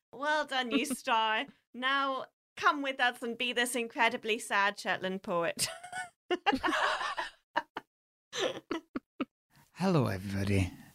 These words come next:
Speaker 2: It's Kyle Walker here. You may recognise this voice from previous episodes of Stories of Scotland. I've been in hospital for the last three and a half months, um, and I just want to say before I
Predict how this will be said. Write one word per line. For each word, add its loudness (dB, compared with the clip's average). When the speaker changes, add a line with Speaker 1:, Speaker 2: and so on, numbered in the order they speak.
Speaker 2:
It's 2
Kyle 4
Walker 2
here. 4
You 0
may 4
recognise 2
this 0
voice 4
from 0
previous 2
episodes 2
of 0
Stories 2
of -2
Scotland. 2
I've 2
been 4
in 4
hospital 0
for 0
the 4
last 2
three 6
and 4
a 4
half 2
months, 2
um, 0
and 2
I 4
just 0
want 6
to 4
say 4
before 2
I 6